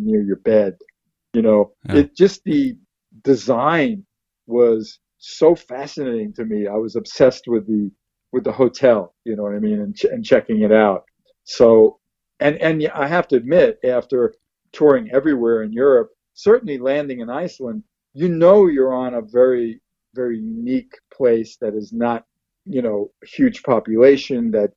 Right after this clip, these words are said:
Speaker 1: geographically is very, um,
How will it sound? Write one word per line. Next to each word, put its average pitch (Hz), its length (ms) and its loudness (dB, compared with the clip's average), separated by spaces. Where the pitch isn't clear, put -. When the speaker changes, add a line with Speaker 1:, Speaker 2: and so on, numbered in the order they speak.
Speaker 1:
geographically 117 1200 -2
is 104 240 -6
very, 107 460 2
um, 113 520 -6